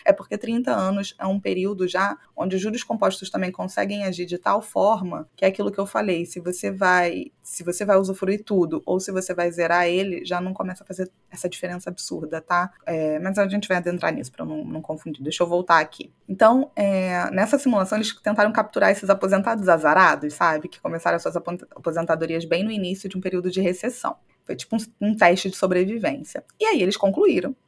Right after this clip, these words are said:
que quatro por cento era a taxa máxima de retirada anual segura. Ao invés dos sete, oito por cento que o pessoal usava, quatro por cento era uma taxa máxima de retirada segura para poder prever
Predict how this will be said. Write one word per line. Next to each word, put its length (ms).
que 140
quatro 360
por 120
cento 340
era 380
a 80
taxa 480
máxima 920
de 120
retirada 520
anual 240
segura. 380
Ao 40
invés 220
dos 140
sete, 300
oito 200
por 100
cento 340
que 120
o 40
pessoal 360
usava, 480
quatro 320
por 120
cento 240
era 80
uma 100
taxa 240
máxima 400
de 100
retirada 400
segura 520
para 300
poder 340
prever 600